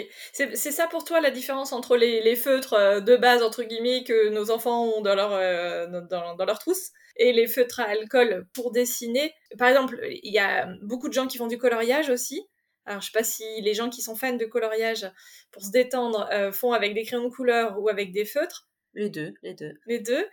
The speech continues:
Speaker 1: Et du coup, si tu fais du coloriage, là, tu f-, tu utiliserais aussi les feutres à alcool ? Ça a du sens de, de, de faire avec des feutres à alcool ?
Speaker 2: Bien sûr. En fait, à la base, le marqueur à alcool, euh, ça a été inventé, euh, c'est très, très récent, ça a été inventé fin des années quatre-vingts, si je dis pas de bêtises. Et c'était,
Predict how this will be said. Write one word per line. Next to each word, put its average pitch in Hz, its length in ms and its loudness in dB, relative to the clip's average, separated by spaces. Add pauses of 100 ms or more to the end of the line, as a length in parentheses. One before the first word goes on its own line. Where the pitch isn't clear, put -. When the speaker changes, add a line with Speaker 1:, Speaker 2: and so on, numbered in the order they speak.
(160)
Speaker 1:
Et 240 160 4
du 240 180 -4
coup, 330 100 -2
si 320 160 -2
tu 277 160 -8
fais 294 140 -2
du 254 140 -4
coloriage, 262 680 0 (400)
là, 247 280 2
tu 254 160 -8
f-, - 240 -12
tu 240 100 -12
utiliserais 269 600 -4
aussi 285 160 -6
les 269 120 -4
feutres 285 220 -10
à 269 60 -2
alcool ? 349 240 -6
Ça 277 140 -4
a 254 60 -2
du 247 120 -8
sens 311 240 -8
de, 294 80 -10 (180)
de, 262 100 -8 (140)
de 247 160 -10
faire 262 200 -8
avec 247 200 -8
des 247 80 -6
feutres 262 220 -14
à 262 40 -10
alcool ? 349 200 -8 (180)
Speaker 2:
Bien 196 180 -2
sûr. 262 240 2
En - 60 -2
fait, 226 140 0 (100)
à 220 80 2
la 247 120 4
base, 262 280 4
le 208 120 -2
marqueur 226 340 0
à 214 60 6
alcool, 262 360 2 (100)
euh, 180 540 6 (140)
ça - 160 0
a - 20 6
été 214 160 -4
inventé, 208 580 0
euh, 175 120 0
c'est 208 100 -6
très, 214 140 -6
très 196 100 -12
récent, 208 320 -4
ça 190 120 -4
a - 20 -2
été - 100 -6
inventé 202 320 -6
fin 214 200 -4
des 208 100 -2
années 185 160 -6
quatre-vingts, 196 380 -6
si - 120 -10
je - 60 -12
dis 180 80 -14
pas 170 100 -4
de 170 60 -10
bêtises. 180 340 -10 (160)
Et 254 160 2
c'était, 262 640 -2